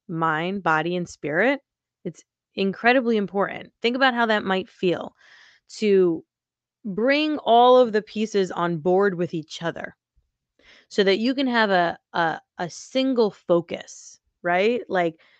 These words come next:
not what your heart wants one thing and your brain wants something else and your gut is telling you something else.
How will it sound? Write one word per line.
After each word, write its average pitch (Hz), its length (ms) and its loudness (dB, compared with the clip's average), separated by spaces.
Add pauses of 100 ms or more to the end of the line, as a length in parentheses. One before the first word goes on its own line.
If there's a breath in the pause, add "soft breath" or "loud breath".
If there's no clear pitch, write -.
(160 soft breath)
not 226 420 2
what 208 200 0
your 190 120 0
heart 233 400 0
wants 196 340 -2
one 185 240 -2
thing 165 460 -4
and 170 140 -6
your 170 100 -4
brain 214 380 2
wants 196 280 0
something 170 380 -6
else 175 400 -4
and 170 80 -8
your 170 80 -4
gut 220 340 0
is 262 140 -2
telling 202 340 -2
you 190 80 0
something 175 460 -4
else. 175 640 -2